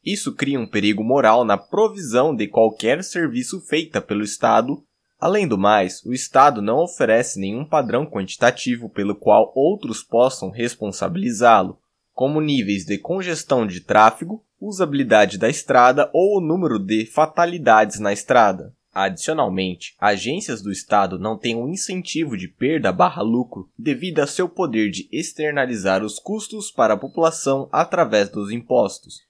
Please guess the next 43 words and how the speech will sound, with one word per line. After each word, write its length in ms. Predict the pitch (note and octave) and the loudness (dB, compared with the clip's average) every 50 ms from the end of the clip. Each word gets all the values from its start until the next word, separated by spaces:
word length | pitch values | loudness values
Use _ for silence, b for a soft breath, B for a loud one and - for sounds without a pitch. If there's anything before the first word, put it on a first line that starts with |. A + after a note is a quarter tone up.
| _ - | _ -6
Não 180 | B2+ D3+ F#3+ | -2 -2 0
existe 460 | F#3+ D3 G#2+ G2 B2+ - - - - A2 | 0 -2 -2 -2 -2 -2 -4 -4 -8 -2
relação 560 | A2+ G#2+ G#2 G2 G2 G2 - - G#2 G2 F#2+ | 0 2 4 4 2 2 0 0 0 2 2
entre 240 | F#2+ F#2+ F#2 - G2 | -2 -4 -4 0 0
o 20 | |
aumento 440 | F#2+ F#2+ F#2+ G2+ B2 E3+ G3 - G3 | 2 2 2 0 -2 -4 -4 -6 -2
na 120 | E3 C#3 | -2 -2
infraestrutura 1120 | C3 B2+ B2 - - G#2+ G2+ - - C3 E3 - - - - - - - C#3+ E3+ D#3+ C3 G#2+ | -2 -2 -6 -8 -6 -6 -4 -4 -4 -6 -8 -8 -8 -8 -8 -8 -6 -4 -2 0 2 2 2
das 220 | F#2+ G2+ F#2 F#2+ | 0 0 -4 -4
estradas 640 | F#2+ - - - - A2+ A2+ A2+ G#2 F2+ E2+ - - | -8 -14 -8 0 2 4 4 4 4 0 -4 -8 -12
e 80 | - C3 D3 | -8 -6 -6
o 40 | |
rendimento 600 | D3+ D#3 E3 D#3+ D3+ E3 D#3+ D3 C#3 C3+ B2+ - G2 | -4 -4 -6 -8 -6 -6 -4 -4 -4 -4 -4 -4 -6
do 80 | G2 | -6
Estado. 560 | F#2+ F#2+ - - A2 G#2 G2 G2 F#2+ - - _ _ _ _ | -4 -6 -4 2 4 4 4 4 0 -4 -14 _ _ _ _
Como 300 | _ - F#3+ G#3 A3 G#3+ | _ 0 0 0 0 -2
o 60 | G#3+ | -4
Estado 480 | G3 - - - - A#2+ G#2+ G2+ G2+ F2+ | -4 -4 -4 2 4 4 4 4 2 -2
não 200 | G2 B2 D#3+ E3+ | -4 -4 -4 -4
tem 160 | E3 - A#2 | -6 -8 -6
um 140 | G#2+ G#2 G#2+ | -6 -4 -6
incentivo 600 | B2 D3 - - F3 F3+ E3+ - - B2 G#2+ F#2+ | -6 -8 -6 -6 -6 -6 -6 -6 -6 -6 -4 -4
econômico 580 | G#2 G#2 - A2+ G#2 G#2+ G#2 G2 F#2 E2+ - G2 | -6 -6 -4 -6 -2 0 0 0 -2 -4 -8 -8
de 160 | F2+ G2 G2 | -6 -6 -4
melhorar 480 | A2 B2+ C#3+ F#3 F#3 E3 B2 G#2+ G2+ G#2 | -4 -4 -4 -2 0 4 4 4 4 4
seus 220 | - G#2 G2 - | 0 -8 -10 -6
serviços, 640 | - D#3+ D#3 B2+ B2 B2+ C3+ C3+ - G3+ F#3+ - - _ _ _ _ _ _ _ _ | -4 -4 -4 -2 -4 -8 -8 -8 -10 -12 -12 -12 -14 _ _ _ _ _ _ _ _
ele 260 | - G#2 A2 G2 F#2+ F#2 | -4 -4 -2 -2 -2 -4
toma 460 | - - C3 B2+ A#2 G#2 F#2+ F2+ - | 0 2 4 4 4 4 2 -2 0
à 140 | A#2+ C3 D#3+ | 0 -2 -2
força 480 | - - - C#3 D3 D#3+ D3 - - G2+ | -2 -4 -2 0 0 0 0 -2 -6 -4
qualquer 540 | - G2+ G2+ G#2 G#2 - C3 C3+ C#3 C3+ | 2 2 2 2 2 0 0 0 0 -2
quantia 580 | - - D#3+ F#3+ G3 F#3+ - - E3+ F3 F#3 F3 | -4 -4 -4 -4 -4 -8 -10 -8 -4 -4 -4 -4
que 140 | - - C#3+ | -4 -4 -2
ele 100 | B2+ B2+ | -2 0
achar 320 | A#2 A2+ - - B2+ A#2+ | -2 -2 0 0 0 0
necessária 720 | A#2+ C3 C#3+ - - F#3 - - - D3+ C#3+ C#3 C#3 C#3 | 0 -4 -6 -6 -6 -6 -4 0 4 6 6 6 6 4
para 180 | C3+ - G#2+ G#2 | 2 2 2 2
aumentar 600 | G#2+ A2+ B2+ D3 E3 - - G#2+ G#2+ G#2+ G#2+ - - | 2 0 -2 -4 -6 -4 0 2 4 2 2 0 -4
e 80 | B2+ | -8
manter 420 | B2+ C#3 F#3 F#3+ F#3 - A#2+ A2+ G#2 | -4 -4 -4 -4 -2 -2 -2 -2 -2
o 60 | G2 | -4
serviço. 640 | - - G#2 G2+ F#2+ G#2+ A#2 A2 G2+ - - - | -8 -8 -8 -8 -6 -4 -6 -6 -6 -6 -12 -14